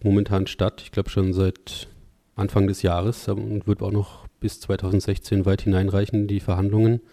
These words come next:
Also die Verhandlungen zwischen Bund, Land und Gemeinden. Und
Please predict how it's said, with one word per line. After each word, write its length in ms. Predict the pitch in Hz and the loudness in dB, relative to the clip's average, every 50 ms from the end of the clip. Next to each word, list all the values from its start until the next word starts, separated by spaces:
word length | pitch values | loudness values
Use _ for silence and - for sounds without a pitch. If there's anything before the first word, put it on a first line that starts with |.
| _ _ - - - - _ _ _ _ _ _ _ _ _ - | _ _ -20 -20 -20 -20 _ _ _ _ _ _ _ _ _ -4
Also 160 | - 98 92 | -2 -2 0
die 80 | 87 98 | 0 -2
Verhandlungen 420 | - - 90 92 90 92 92 95 | 0 2 2 2 2 2 2 0
zwischen 920 | - - 107 92 - 95 92 92 92 90 98 - - - - 110 123 120 110 | 0 0 -2 0 2 2 4 4 4 2 0 -2 -6 -10 -10 -10 -10 -8 -2
Bund, 320 | 104 107 110 113 110 - - | 0 2 2 2 2 2 0
Land 320 | 104 98 95 101 98 - | 0 2 2 2 0 0
und 200 | 101 98 - - | -2 -4 -4 -2
Gemeinden. 600 | - 98 90 90 87 92 101 123 123 135 143 139 - _ _ _ _ _ _ - - - - - _ _ _ _ _ _ _ _ _ _ | 0 2 2 2 0 0 -2 -2 -2 -2 -2 -2 -6 _ _ _ _ _ _ -20 -20 -20 -20 -20 _ _ _ _ _ _ _ _ _ _
Und 760 | - - 107 110 110 113 113 110 110 - - _ - - - | 2 4 6 6 6 4 4 2 0 -2 -10 _ -20 -20 -20